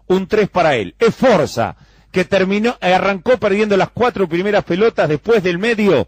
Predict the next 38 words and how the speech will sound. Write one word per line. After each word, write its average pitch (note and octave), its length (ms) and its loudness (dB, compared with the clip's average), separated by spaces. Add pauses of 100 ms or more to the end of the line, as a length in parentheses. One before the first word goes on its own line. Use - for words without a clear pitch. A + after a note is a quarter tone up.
(240)
fue G3+ 200 2
el G3 100 4
único G#3+ 480 0 (300)
que E3 140 -2
marcó, G#3+ 540 2 (200)
jugó F#3 340 4
con F#3 160 -2
una G3+ 160 -2
amonestación E3+ 760 -2 (260)
sobre D#3 360 0
su D3+ 160 -2
cabeza F3 440 0
también, G3+ 520 0 (260)
pero D#3 200 0
en D#3 60 -2
definitiva E3 680 0
de E3 100 0
la D#3+ 120 0
mitad F3 340 0
de G#3 80 2
la F3 120 0
cancha G3+ 360 -2
fue D#3 120 0
el E3+ 80 0
único E3+ 320 0
que D3+ 80 2
terminó D#3+ 360 -2
marcando F3 460 -2
presencia F3 500 -4
de D3 100 0
menor E3+ 300 0
a F3 60 0
mayor, E3 340 0
terminó E3 380 -2
redondeando F3 580 0
un D#3+ 100 -6
cuatro F3+ 320 0
cincuenta. B2+ 640 -6